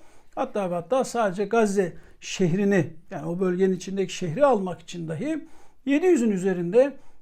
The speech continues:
kayıp bekleyen böyle tahminlerde bulunan İsrailli askerler mevcut idi. Şu ana kadar görebildiğimiz kadarıyla veya kendilerinin açıkladıkları kadarıyla diyelim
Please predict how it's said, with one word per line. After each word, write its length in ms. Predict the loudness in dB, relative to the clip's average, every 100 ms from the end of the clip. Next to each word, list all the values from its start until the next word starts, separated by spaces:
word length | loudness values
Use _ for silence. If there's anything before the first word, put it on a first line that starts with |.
| -18
kayıp 340 | 2 2 2 -2
bekleyen 560 | -2 -2 2 2 2 -6 -20 2
böyle 220 | 4 4
tahminlerde 680 | 0 -2 0 0 0 2 2
bulunan 260 | 0 -4
İsrailli 760 | -4 -4 -2 -2 -2 -2 -4 -8 -18 -6
askerler 760 | -6 -6 -8 -4 2 2 2 -14 -12 4
mevcut 420 | 4 6 0 -2
idi. 320 | -2 -2 -4 -10 -20 -20 -20
Şu 180 | 6 6
ana 180 | 6
kadar 240 | 4 8 8
görebildiğimiz 720 | 10 8 6 4 0 0 -2
kadarıyla 600 | -4 -2 -2 -2 2 6
veya 440 | 6 6 4 0 -8
kendilerinin 580 | -6 2 4 6 4 2
açıkladıkları 840 | 0 -10 -10 -8 -8 0 2 4
kadarıyla 540 | 2 2 2 2 -2
diyelim 440 | -2 0 2 2